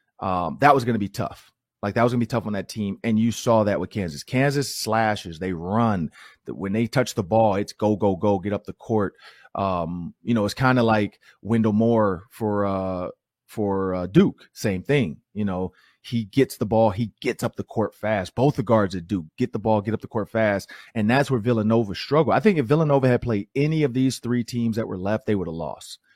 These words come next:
with the guy, you know, with that group they had. When you don't have your other guard,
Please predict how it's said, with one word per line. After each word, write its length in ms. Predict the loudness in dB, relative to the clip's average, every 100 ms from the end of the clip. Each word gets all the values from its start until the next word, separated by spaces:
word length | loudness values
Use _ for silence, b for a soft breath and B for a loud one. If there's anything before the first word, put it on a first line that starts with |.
| _
with 320 | 2 2 2
the 120 | -4 0
guy, 260 | 2 2
you 80 | 2
know, 100 | 2
with 220 | 2 0
that 160 | 0 -4
group 180 | -6 -8
they 120 | -2
had. 360 | 2 4 2 -4 -18 -20 _ -16 -4
When 120 | 0
you 120 | 2
don't 160 | 2 2
have 180 | 0
your 140 | 0 -2
other 140 | -2
guard, 380 | -2 0 0 -2